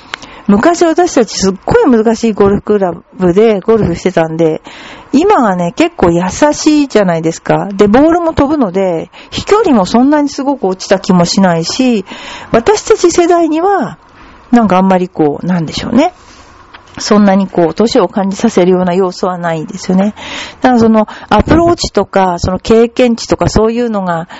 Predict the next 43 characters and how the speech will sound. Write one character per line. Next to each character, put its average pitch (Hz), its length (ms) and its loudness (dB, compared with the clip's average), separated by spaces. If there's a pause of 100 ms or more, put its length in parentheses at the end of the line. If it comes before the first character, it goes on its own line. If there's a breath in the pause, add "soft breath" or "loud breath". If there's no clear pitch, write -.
(300 loud breath)
あ 175 160 2
の、 - 560 -2
若 233 380 2
い 214 60 0
人 - 180 0
と 170 140 2
は 160 340 2
当 220 140 2
然 214 220 2
違 - 160 -2 (180)
う 214 40 -6
と 196 120 -6
思 180 220 -2
う - 20 -4
の 170 120 -2
で、 214 360 0 (460 loud breath)
そ - 120 2
の 262 120 2
辺 311 220 2
の 302 80 -2
と 302 120 -4
こ 294 120 -4
ろ 294 140 0
の 302 140 -2
こ 185 360 -2
う、 - 60 -16
ス - 200 -2
イ 277 120 4
ン 285 180 2
グ、 - 180 -14
ス - 140 -10
コ 311 180 2
ア 302 80 2
作 269 300 -2
り 220 160 -6 (240)
っ - 40 -20
て 240 80 4
い 247 100 4
う 285 80 2
の 294 120 2
は、 330 220 0 (460)
あ 202 160 2
の、 165 340 -2